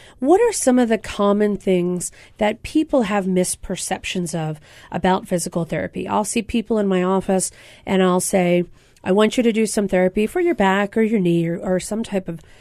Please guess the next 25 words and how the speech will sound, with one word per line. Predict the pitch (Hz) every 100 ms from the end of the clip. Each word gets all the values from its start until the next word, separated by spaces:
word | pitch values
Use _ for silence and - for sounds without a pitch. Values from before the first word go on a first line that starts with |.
| - -
part | 233 214
of |
their | 190 180
body." | 185 196 196
And | 180
they're | 185
like, | 185 180
"No, | 262 285
no, |
no, | 247 185 - - - -
I | 208
know | 196 190
what | 170 160
to | -
do." | 196 190 - - -
How | - 370 381
often | 269 262 277 247
do | 226
they | 214
really | 180 175 175
know | 170
what | 156 156
to | 160
do, | 165 -
Kevin? | - -